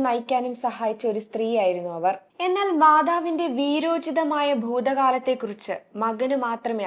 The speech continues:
അറിവുണ്ടായിരുന്നുള്ളൂ. ഡൽഹി സർവകലാശാലയിൽ സാധാരണ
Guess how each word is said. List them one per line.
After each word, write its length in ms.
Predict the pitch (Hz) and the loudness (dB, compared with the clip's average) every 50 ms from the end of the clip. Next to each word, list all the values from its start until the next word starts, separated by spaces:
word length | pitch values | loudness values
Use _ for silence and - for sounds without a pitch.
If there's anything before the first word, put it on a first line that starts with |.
| 175 | -4
അറിവുണ്ടായിരുന്നുള്ളൂ. 840 | 180 180 180 180 175 170 170 165 165 165 170 170 170 170 170 180 190 - - _ _ _ - 233 233 | -4 -4 -4 -6 -6 -6 -6 -4 -4 -6 -6 -8 -8 -6 -4 -4 -4 -6 -8 _ _ _ 0 4 4
ഡൽഹി 340 | 320 330 330 339 370 403 392 392 392 | 4 4 4 2 0 0 0 2 2
സർവകലാശാലയിൽ 960 | 381 359 330 339 285 339 330 339 330 330 320 - 320 311 294 285 285 285 262 262 - - - - | 0 2 2 2 2 2 2 2 2 2 0 -2 -2 0 2 2 2 0 0 -4 -8 -14 -12 -4
സാധാരണ 560 | - 262 240 240 254 247 277 285 294 277 277 | -2 0 2 2 2 2 2 2 2 2 0